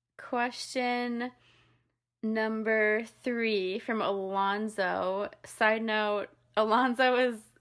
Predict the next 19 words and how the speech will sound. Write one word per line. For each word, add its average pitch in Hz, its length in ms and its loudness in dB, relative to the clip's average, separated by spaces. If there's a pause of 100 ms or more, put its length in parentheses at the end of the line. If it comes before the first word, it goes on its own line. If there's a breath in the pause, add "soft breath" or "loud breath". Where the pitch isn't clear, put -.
is 214 160 0
a 208 60 0
playwright, 190 800 0
and 208 140 -2
he's 208 180 -2
writing 196 340 0
his 208 160 -4
own 202 160 -4
shows 190 360 -2
at 190 100 -2
his 208 140 -6
school. 180 540 -6 (540 loud breath)
And 202 300 2
he's 214 220 -4
been 214 340 -2 (160)
reaching 202 340 -6
out 190 220 -2
to 202 80 -6
me 180 580 -6